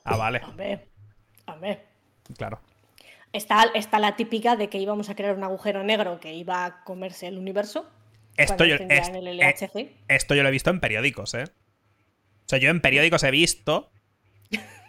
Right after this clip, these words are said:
Speaker 1: a alguien que se hace llamar, eh, periodista decir que, que hay, eh, es, pu-, eh, puede, puede pasar, o sea, puede ocurrir que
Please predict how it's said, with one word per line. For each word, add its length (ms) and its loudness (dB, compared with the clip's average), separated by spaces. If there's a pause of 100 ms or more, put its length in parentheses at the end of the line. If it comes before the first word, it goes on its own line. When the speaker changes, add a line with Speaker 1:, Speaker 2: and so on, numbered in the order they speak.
(140)
Speaker 1:
a 140 4
alguien 260 2
que 80 -6
se 80 -4
hace 160 -4
llamar, 420 0 (600)
eh, 260 -4
periodista 720 -4 (520)
decir 520 -2
que, 500 -4 (340)
que 220 -6 (100)
hay, 260 0
eh, 160 -2
es, 280 0 (420)
pu-, 140 -6
eh, 80 -6
puede, 600 2
puede 260 0
pasar, 460 -4
o 20 -20
sea, 180 -6
puede 220 0
ocurrir 640 0
que 300 -2